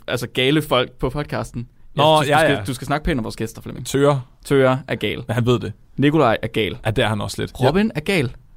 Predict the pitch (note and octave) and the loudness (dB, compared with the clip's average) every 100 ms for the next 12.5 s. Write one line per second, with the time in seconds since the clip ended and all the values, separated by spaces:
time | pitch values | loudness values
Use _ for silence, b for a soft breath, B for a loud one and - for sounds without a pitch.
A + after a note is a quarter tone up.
0 | - C#3 G3 - - D#3+ G3 - - - | -4 0 0 -2 -4 -2 -2 -8 -18 -20
1 | - _ _ _ _ _ _ _ _ - | -20 _ _ _ _ _ _ _ _ -20
2 | - G#3 G#3 F#2+ - - C3+ C#3 C#3+ - | -4 -2 -2 -6 -12 -4 2 4 4 0
3 | - A2+ - _ - _ C#3+ F3+ F#3+ F#3+ | -6 -6 -8 _ -20 _ 2 2 2 -4
4 | - - - G#3 F3 F3+ F#3+ - G2 G2+ | -16 -20 -8 -2 0 0 -6 -4 -2 -2
5 | - - - - A2 B2 B2 A2+ - F2+ | -4 -18 -20 -4 0 0 -2 -6 -4 -4
6 | G#2+ - A2 A2 E3+ D#3 A2+ G#2 F#2 A2 | -4 -6 -2 2 4 4 2 0 -2 -6
7 | - - F3+ B2+ C#3+ - - - - B2+ | -8 0 2 2 -2 -12 -16 -16 -6 -4
8 | B2 - C#3+ A2 A2+ B2 - - B2 G#2+ | -4 -6 -6 -4 -6 -10 -18 -4 0 2
9 | A2+ B2 - A#2+ - A2 A2 - E3 E3 | 0 -4 -4 -6 -4 -8 -8 -2 0 4
10 | E3 C3 A#2 G2+ D3 B2+ - C3+ D3 B2 | 4 4 2 -2 -4 -6 -10 -8 -6 -4
11 | C3+ C#3+ C3 - B2+ - A#2+ C#3+ C3+ B2 | -4 -2 -4 -4 -10 -8 -12 -10 -10 -10
12 | B2 B2 B2 - | -10 -14 -8 -6